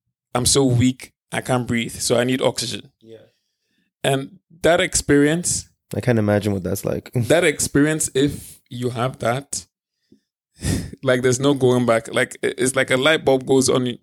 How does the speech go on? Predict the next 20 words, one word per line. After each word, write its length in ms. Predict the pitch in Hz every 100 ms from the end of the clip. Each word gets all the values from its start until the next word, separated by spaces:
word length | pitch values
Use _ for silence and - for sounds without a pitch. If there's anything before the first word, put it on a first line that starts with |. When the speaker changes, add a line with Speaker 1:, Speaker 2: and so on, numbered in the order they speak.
| _ -
Speaker 1:
on 120 | 127
in 80 | 117
your 120 | 120
mind 460 | 117 120 117 110 - _ _ _ _
because 220 | - 131
it's 140 | 120 107
painful. 720 | - 160 180 185 160 120 - -
Speaker 2:
Yeah. 320 | 117 113 127 - _ _ _ _
Speaker 1:
I-, 120 | 139 135
imagine, 440 | 143 156 175 175
like, 400 | 190 151 135 - _ _ _ _ _ _ _ _ _ _ _ _ _ _ _ _ _
you 260 | - 151 165
having 220 | 151 147
a 60 | 127
water 380 | - 123 135
hose 220 | 131 127 117
stuck 340 | - 135 -
in 100 | 120
your 120 | 113
nose 480 | 117 120 117 - -